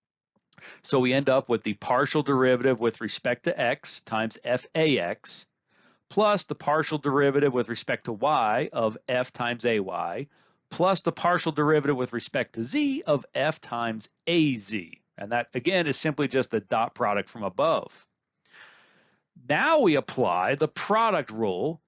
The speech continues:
to each of these terms separately. When we do that, we end up here, and that's how we apply the derivatives, because both f and the x, y, and z components of A could all be functions of x, y, z.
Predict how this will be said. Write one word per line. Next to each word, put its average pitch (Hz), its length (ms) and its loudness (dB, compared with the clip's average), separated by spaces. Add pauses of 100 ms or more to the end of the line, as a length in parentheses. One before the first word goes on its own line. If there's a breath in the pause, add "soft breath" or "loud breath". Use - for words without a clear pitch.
(120)
to 151 200 -6
each 185 280 -6
of 147 220 0
these 143 260 -2
terms 107 640 -6 (100)
separately. 101 720 -4 (1300 loud breath)
When 117 160 -4
we 156 140 0
do 262 240 0
that, 135 340 0
we 131 220 -2
end 135 240 -2
up 131 240 2
here, 107 360 -4
and 95 140 -10
that's 127 220 -2
how 131 200 0
we 151 180 0
apply 101 400 -2
the 131 100 -4
derivatives, 139 580 0
because 117 380 -4
both 120 300 0 (100)
f 151 520 -4 (380 soft breath)
and 147 300 0
the 135 180 -2
x, 156 300 -4
y, 147 420 2
and 123 160 -10
z 143 240 -4
components 139 500 -2
of 117 120 -4
A 180 220 2
could 180 180 -2
all 254 180 4
be 240 160 0
functions 170 540 -2
of 127 100 2
x, 143 240 -4
y, 123 280 0
z. 104 420 -2